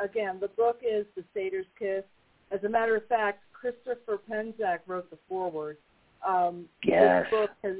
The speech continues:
Speaker 1: is a long time in coming. And if, even if you are not um, i-, i-, even if you're not a queer person and you're a straight person even, there's things in here that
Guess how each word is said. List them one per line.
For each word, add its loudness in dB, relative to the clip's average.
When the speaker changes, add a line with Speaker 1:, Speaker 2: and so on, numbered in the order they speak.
Speaker 1:
is -4
a -4
long -8
time -6
in -10
coming. -8
And -6
if, 0
even -10
if 0
you -8
are 2
not -4
um, -6
i-, 0
i-, 0
even -10
if -8
you're -2
not -2
a 0
queer -2
person -4
and -4
you're -2
a -4
straight 2
person 0
even, -6
there's 2
things -4
in -6
here 0
that 6